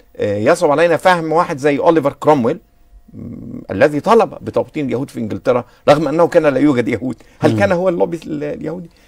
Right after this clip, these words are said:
Speaker 1: يجب أن نفهم المسألة في إطارها الاستراتيجي الحضاري الأوسع،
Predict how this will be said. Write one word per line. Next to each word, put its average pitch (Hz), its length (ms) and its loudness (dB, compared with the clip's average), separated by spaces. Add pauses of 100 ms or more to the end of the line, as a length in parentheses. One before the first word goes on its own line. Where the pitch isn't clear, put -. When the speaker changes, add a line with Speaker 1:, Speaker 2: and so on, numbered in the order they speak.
(120)
Speaker 1:
يجب 190 280 0
أن - 100 -8
نفهم - 280 -10
المسألة 120 560 -6 (220)
في 135 220 -6
إطارها 123 560 2 (320)
الاستراتيجي 110 1000 -6
الحضاري 123 540 0
الأوسع، 117 720 -2